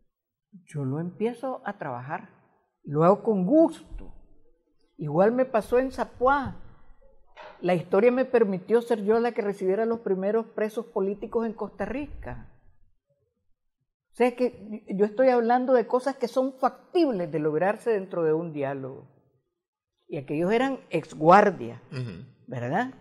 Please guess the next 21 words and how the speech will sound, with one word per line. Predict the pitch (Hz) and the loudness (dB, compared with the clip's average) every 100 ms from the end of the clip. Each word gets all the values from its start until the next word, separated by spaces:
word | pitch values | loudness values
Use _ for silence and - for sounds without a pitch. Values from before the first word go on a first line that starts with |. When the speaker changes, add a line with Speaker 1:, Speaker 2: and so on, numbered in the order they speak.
| _ _ _ _ _ _ _ | _ _ _ _ _ _ _
Speaker 1:
Y | - | -12
sin | - 165 | -4 0
embargo, | 156 143 147 160 196 254 - - | 0 2 0 2 2 0 0 -10
se | - - | -6 0
logró | 175 151 131 160 226 | 2 2 2 4 4
la | 240 | 2
liberación. | 175 143 131 - 180 - | -2 -4 -6 -8 -10 -2
No | 202 233 294 | 6 10 10
de | 302 | 8
todo, | - 285 202 127 135 - - - _ _ | 6 6 4 -2 -10 -20 -20 -20 _ _
fue | 170 190 - - - _ _ _ _ | 6 6 4 -4 -20 _ _ _ _
de | 180 170 | 0 2
a | 165 | 2
poquito, | 151 - 240 - - 135 _ _ _ _ _ _ | -4 -2 -4 -4 -20 -20 _ _ _ _ _ _
como | 180 170 | 0 2
la | 156 | 0
canción, | 151 135 131 202 226 190 170 | -2 -6 0 2 2 -2 -4
despacito, | 165 - - 139 254 254 - 175 | -4 -4 -6 -4 -2 -4 -4 -4
suavecito, | 165 156 139 - 226 - | 0 0 -2 -6 -6 -6
pero | - 170 | 0 2
ahí | 403 | 0